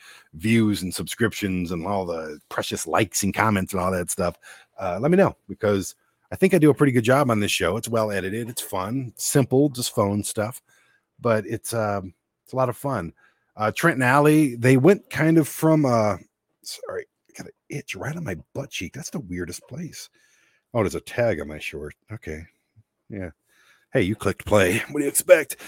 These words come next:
Anyway, um, Trent and Allie, they, they were, like, van lifing all over the world. Like, they drove all the way down to the South America and back. But when the pandemic hit,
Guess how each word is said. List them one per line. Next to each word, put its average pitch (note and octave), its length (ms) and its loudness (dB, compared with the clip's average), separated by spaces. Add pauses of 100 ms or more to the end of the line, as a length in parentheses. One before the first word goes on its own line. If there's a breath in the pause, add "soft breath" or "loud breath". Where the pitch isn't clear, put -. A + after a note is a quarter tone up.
(220 loud breath)
Anyway, C4+ 400 6
um, D#3 260 8
Trent E3 240 0
and D#3+ 60 0
Allie, D#3 220 0
they, A#2+ 260 -4 (100)
they B2 120 0
were, D3 200 2
like, D#3 200 0
van A#2 300 -4
lifing G2 560 -4
all A2 200 0
over G#2 100 -2
the F#2+ 80 -6
world. F2 440 -8 (100)
Like, E2+ 160 -8
they F2+ 140 -10
drove F#2 240 -6
all F#2 100 -4
the F2+ 80 -6
way F#2 80 -6
down F2+ 220 -6
to F2+ 60 -10
the E2+ 140 -10
South F#2 300 0
America F#2+ 500 -2
and F2+ 280 -8
back. F#2+ 340 -4
But F#2 120 -8
when F#2 100 -8
the F2+ 80 -8
pandemic G2 500 -6
hit, G2 220 -4